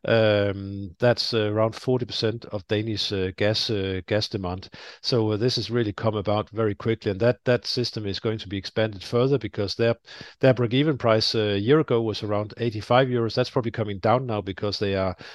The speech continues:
they're getting more advanced in, in how they, they build these, and, and they, at the closer you get to the, to the gas, uh, to,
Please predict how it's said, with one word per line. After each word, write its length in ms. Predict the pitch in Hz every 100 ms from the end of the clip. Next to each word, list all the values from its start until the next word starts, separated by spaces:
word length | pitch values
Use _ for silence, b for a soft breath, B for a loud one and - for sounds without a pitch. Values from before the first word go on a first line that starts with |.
| B
they're 240 | - 101 98
getting 300 | - 104 101
more 220 | 107 107
advanced 420 | 95 104 120 -
in, 160 | 104 95
in 180 | 95 95
how 180 | 107
they, 240 | 107 98 92
they 200 | - 101 98
build 260 | 123 143
these, 240 | 131 127 -
and, 160 | 104
and 200 | 92 95 90
they, 140 | 98
at 260 | 92 107 101
the 100 | 107
closer 320 | - 131 131
you 40 | 110
get 160 | 113 -
to 180 | - 113
the, 200 | 101 95 - B B
to 120 | - 110
the 100 | 95
gas, 400 | 117 120 - 120
uh, 260 | 101 98 95
to, 180 | 113